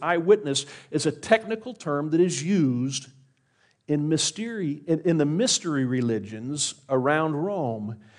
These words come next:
and it designated those people who were initiated into a higher position in the faith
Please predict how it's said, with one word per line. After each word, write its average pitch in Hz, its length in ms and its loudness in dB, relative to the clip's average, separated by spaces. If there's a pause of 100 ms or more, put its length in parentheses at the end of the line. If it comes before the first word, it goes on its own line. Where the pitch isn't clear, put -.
(120)
and 160 100 2
it 143 200 4
designated 196 720 6
those 185 240 0
people 185 380 -4
who 143 120 -2
were 135 400 -2 (320)
initiated 151 1040 0 (300)
into 165 360 2
a 135 120 4
higher 156 1000 0 (1600)
position 123 880 -4
in 131 300 -2
the 120 380 -6 (100)
faith 117 580 -12